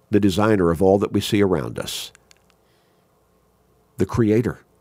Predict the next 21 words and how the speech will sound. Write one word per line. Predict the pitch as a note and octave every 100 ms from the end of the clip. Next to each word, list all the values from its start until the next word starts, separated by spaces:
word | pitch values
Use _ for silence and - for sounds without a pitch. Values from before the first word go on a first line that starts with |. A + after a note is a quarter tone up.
| _ _ _ _ _ _ _ _ _ _ -
our | F#2+ F2 -
Creator, | - C2+ - - - _ _ _ _ _ _ _ _ _ _ _ _ _ _ _ _ _
and | F#2 G2
having | G2 G2
created | - F#2+ F#2+ F#2 E2+
us | E2 -
with | G2 D#2+
a | E2
soul | - F2 - - _ _ _ _ _ _ _ _ _ _ _ -
in | F#2
his | F2 D2+
likeness. | C#2+ C#2 - - - - _ _ _ _ _ _ _ _ _ _ _ _ -
Please | G2+ -
forgive | A#2 F2+ B1+
us, | -
gracious | D2+ - - -
Father. | A1 G1+ A#1 - _ _ _ _ _ _ _ _
Be | G#2
patient | G#2 A#2 F#2+ - -
with | - -
us. | - - -